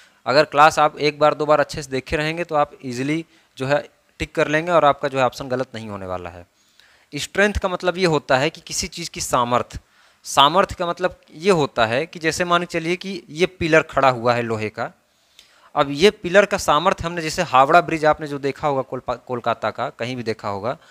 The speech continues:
तो उसमें क्या होता है कि कम से कम मान के चलिए कि दस हज़ार किलो की कोई गाड़ी चली जा रही है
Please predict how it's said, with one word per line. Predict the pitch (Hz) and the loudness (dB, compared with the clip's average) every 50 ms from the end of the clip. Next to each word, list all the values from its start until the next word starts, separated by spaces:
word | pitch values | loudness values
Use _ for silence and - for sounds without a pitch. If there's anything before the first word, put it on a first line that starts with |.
| - - - - _ _ _ _ _ _ _ _ | -20 -20 -20 -20 _ _ _ _ _ _ _ _
तो | 196 208 220 202 - - - | 2 2 2 2 0 -6 -10
उसमें | 156 - - 196 196 | -10 -8 -6 -6 -6
क्या | - 208 202 | 0 4 4
होता | 175 175 180 - 190 180 | 6 6 4 2 2 2
है | 185 190 | 2 2
कि | 196 - 208 196 - - _ _ _ | 0 -2 -12 -16 -16 -20 _ _ _
कम | 185 190 190 | -6 -6 -4
से | - - 180 | -6 -8 -6
कम | - 185 185 196 202 - _ _ _ _ _ _ _ _ _ _ _ _ _ _ _ _ _ _ _ _ _ _ _ _ 127 | -4 -4 -4 -4 -8 -16 _ _ _ _ _ _ _ _ _ _ _ _ _ _ _ _ _ _ _ _ _ _ _ _ 0
मान | 131 143 160 180 | 2 2 2 2
के | 165 - | -2 -4
चलिए | - 170 160 160 165 175 175 | -4 -4 -2 0 0 -2 -2
कि | 175 190 190 185 - _ _ _ _ _ _ _ _ _ _ _ _ _ _ _ _ _ _ _ _ _ _ _ _ _ _ | -2 -10 -12 -12 -14 _ _ _ _ _ _ _ _ _ _ _ _ _ _ _ _ _ _ _ _ _ _ _ _ _ _
दस | 117 110 104 180 190 185 - - | -20 -6 0 2 2 2 0 -2
हज़ार | - 147 135 156 151 156 151 | -4 0 4 6 6 6 6
किलो | - - 147 147 151 | 2 -6 -4 -4 -4
की | 143 - 160 160 160 - _ _ _ _ _ _ _ _ _ _ _ _ _ _ _ _ _ _ _ _ _ _ _ _ - | -4 -6 -12 -14 -14 -16 _ _ _ _ _ _ _ _ _ _ _ _ _ _ _ _ _ _ _ _ _ _ _ _ -6
कोई | 143 147 | -6 -2
गाड़ी | 139 131 131 135 143 151 | 4 6 6 6 6 2
चली | - - 127 147 170 | -2 -4 -2 -2 0
जा | 147 143 127 120 | 4 4 4 4
रही | 117 113 107 101 | 4 0 -8 -12
है | 87 98 98 120 | -12 -12 -14 -14